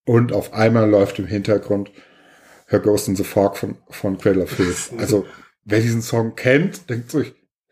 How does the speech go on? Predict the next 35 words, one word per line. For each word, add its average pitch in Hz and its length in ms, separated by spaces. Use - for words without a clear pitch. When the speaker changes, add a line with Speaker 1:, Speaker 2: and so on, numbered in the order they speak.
Speaker 1:
ich - 280
sag's 135 240
wirklich 156 260
so, 143 100
der 120 120
fängt 117 200
sehr, 120 140
sehr 123 160
langsam, 113 400
sehr, 113 220
sehr 113 160
reduziert 117 580
an. 98 280
Es - 80
dauert 113 280
relativ 127 400
lange, 127 480
bis, 117 220
bis - 160
er, 110 140
bis - 240
er 113 60
dann 104 180
anfängt 123 400
und 92 60
sitzt 101 200
so, 104 260
"Moment, 87 320
das, - 300
nee, 90 360
das - 180
haben 113 160
sie 110 100
jetzt 110 240
nicht." 113 240